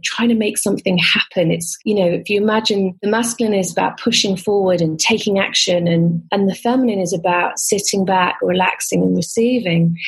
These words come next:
And, and yet all these women kind of step into this masculine part of themselves and start doing all these things that they think are gonna help them get pregnant, and they become obsessed about it. And it's almost like,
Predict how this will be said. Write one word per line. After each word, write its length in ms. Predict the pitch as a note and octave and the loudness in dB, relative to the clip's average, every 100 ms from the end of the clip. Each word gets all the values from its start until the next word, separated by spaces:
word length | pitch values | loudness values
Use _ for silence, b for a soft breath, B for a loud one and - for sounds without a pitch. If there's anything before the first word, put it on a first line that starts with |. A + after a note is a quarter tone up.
| B B B | B B B
And, 320 | G3+ G#3 G#3 G3+ - - | -2 0 0 0 -2 -2
and 140 | G#3 | 0
yet 200 | G#3 G#3 | 0 0
all 180 | A#3+ C4 | 0 0
these 240 | C4+ A#3 | 0 -2
women 480 | A3 A#3+ B3 F#3+ F3 | 0 0 2 0 -2
kind 240 | E3+ G#3 G3 | -2 0 0
of 60 | |
step 420 | E3+ - A3+ A3+ | 0 0 -2 0
into 140 | A#3+ G#3 - | -2 -2 0
this 200 | F#3 - | -2 0
masculine 720 | F#3 G#3+ - - G3 F#3 F3 | 0 2 -2 -2 0 2 0
part 320 | E3+ G#3 B3 | 0 0 0
of 80 | A#3 | 0
themselves 640 | F#3+ E3 - - - - - B B B | 0 2 2 0 0 -2 -4 B B B
and 140 | - F#3+ | 0 0
start 380 | - G3+ - - | 0 0 -2 -2
doing 400 | A#3 A#3+ A#3 G3+ | 0 2 2 2
all 260 | F3+ G3 A3 | 0 2 2
these 260 | A3 G3 - | 0 -2 0
things 500 | G#3+ G#3 F#3+ F3+ E3+ | 2 4 2 2 0
that 180 | - - | -2 0
they 100 | F#3 | -2
think 320 | F3+ G3 F#3 | 2 2 2
are 60 | F3+ | -2
gonna 280 | F3+ F3+ F3+ B B B - | 0 2 0 B B B -4
help 160 | G3+ | -2
them 100 | G#3 | 0
get 200 | F3 - | -2 -2
pregnant, 400 | - G#3 - F#3 | -4 -2 0 0
and 100 | F#3+ | 2
they 120 | F3+ | 0
become 340 | F3 F3 - F3+ | 0 -2 0 2
obsessed 400 | F3 - G#3+ - | 2 0 0 -2
about 320 | F#3+ F3+ F3+ - | 0 2 0 0
it. 160 | F#3 F#3 B B B _ | -2 -2 B B B _
And 100 | G#3+ | 0
it's 200 | A3+ A#3 | 0 0
almost 340 | B3 C4 B3+ | 2 2 0
like, 400 | A3+ G3+ F#3+ - | -2 2 0 0